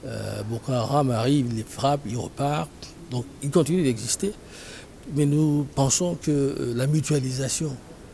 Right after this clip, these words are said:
des efforts entre, euh, les différents pays de la région, en particulier entre le Tchad et le Cameroun, la mutualisation de nos efforts aura eu raison de Boko Haram, qui, euh,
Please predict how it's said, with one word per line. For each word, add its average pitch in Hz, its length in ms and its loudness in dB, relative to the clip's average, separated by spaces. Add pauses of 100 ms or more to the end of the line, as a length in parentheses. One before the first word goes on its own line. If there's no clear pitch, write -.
(600)
des 110 220 -2
efforts 139 400 2
entre, 117 320 -4
euh, 104 180 -4 (420)
les 120 120 0
différents 117 400 -2
pays 127 260 0
de 104 100 -2
la 104 120 0
région, - 320 -4 (1040)
en 98 140 -6
particulier 131 600 0
entre 113 240 -2
le 110 80 -6
Tchad 151 260 -4
et 113 80 -4
le 107 60 -2
Cameroun, 131 460 -2
la 117 100 0
mutualisation 123 720 2
de 131 140 -6
nos 117 140 2
efforts 165 420 0 (720)
aura 127 400 2
eu 196 140 6
raison 127 400 4
de 101 60 -2
Boko 92 280 -8
Haram, - 300 -10 (880)
qui, 135 340 0
euh, 101 360 -4